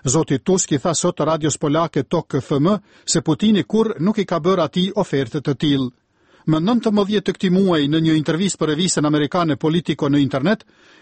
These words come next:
ish ministri i jashtëm i Polonisë, Radek Sigorski, ka pretenduar se oferta ishte bërë gjatë takimit individual ndërmjet të Tuskut dhe Putinit në Moskë në vitin dy mijë e tetë.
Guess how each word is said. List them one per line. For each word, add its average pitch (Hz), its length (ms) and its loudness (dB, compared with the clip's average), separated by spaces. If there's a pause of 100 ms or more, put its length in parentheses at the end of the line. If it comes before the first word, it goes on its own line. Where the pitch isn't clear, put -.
ish 214 240 0
ministri 202 380 2
i - 20 2
jashtëm 185 320 0
i 156 80 -2
Polonisë, 165 560 0
Radek 156 380 -2 (100)
Sigorski, 180 640 0 (340)
ka 165 80 -2
pretenduar 185 560 0
se - 80 0
oferta 196 400 0
ishte 156 240 0
bërë 180 220 -2
gjatë 151 180 -2
takimit 185 480 -2
individual 170 640 0 (320)
ndërmjet 196 400 0
të 180 160 0
Tuskut 180 380 0
dhe 143 100 0
Putinit 180 480 -2
në 143 80 4
Moskë 180 400 2
në 202 80 2
vitin 156 320 -2
dy 131 160 0
mijë 139 160 2
e 139 140 -8
tetë. 135 260 -4